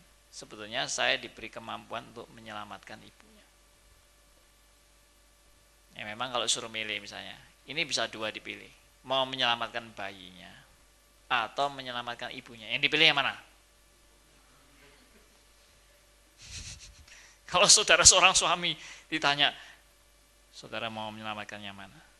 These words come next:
Bayinya atau ibunya?" "Saya pilih bayinya aja." Wah, ini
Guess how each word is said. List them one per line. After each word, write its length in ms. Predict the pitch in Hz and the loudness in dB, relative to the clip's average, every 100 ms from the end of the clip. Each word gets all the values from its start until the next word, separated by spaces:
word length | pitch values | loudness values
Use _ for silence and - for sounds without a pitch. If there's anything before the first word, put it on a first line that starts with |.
| _ | _
Bayinya 640 | 104 104 101 98 104 107 | -8 -8 -10 -12 -10 -12
atau 160 | 101 101 | -12 -16
ibunya?" 480 | 95 92 101 98 175 - _ _ _ _ _ _ _ _ _ _ _ _ _ | -16 -20 -20 -20 -20 -20 _ _ _ _ _ _ _ _ _ _ _ _ _
"Saya 320 | - 101 98 | -16 -12 -12
pilih 240 | 95 98 95 | -12 -14 -14
bayinya 480 | 101 95 92 92 92 | -14 -14 -16 -16 -16
aja." 160 | 151 - - _ _ - 127 | -16 -20 -20 _ _ -16 -12
Wah, 380 | 117 104 101 104 113 | -10 -12 -10 -8 -2
ini 320 | 117 117 | -2 -2